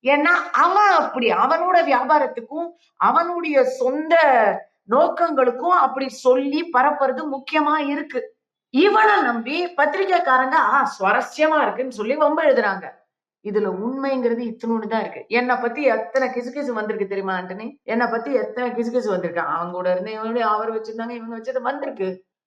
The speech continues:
எப்ப சினிமால பாப்புலரா இருக்கும்போது நிறைய வந்திருக்கு.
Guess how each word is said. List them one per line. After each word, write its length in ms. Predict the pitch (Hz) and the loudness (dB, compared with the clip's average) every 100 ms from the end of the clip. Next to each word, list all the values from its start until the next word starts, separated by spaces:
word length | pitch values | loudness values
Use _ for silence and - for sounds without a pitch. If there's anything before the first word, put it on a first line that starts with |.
| _ _ | _ _
எப்ப 300 | 233 247 269 | 0 2 2
சினிமால 480 | 247 240 277 302 277 | 0 0 0 2 2
பாப்புலரா 600 | 220 220 240 277 262 233 | 2 0 0 0 -2 -2
இருக்கும்போது 480 | 202 208 202 254 302 | -6 -8 -4 -4 -2
நிறைய 320 | 220 247 277 | -2 0 -2
வந்திருக்கு. 600 | 208 185 185 190 185 | -4 -8 -10 -8 -8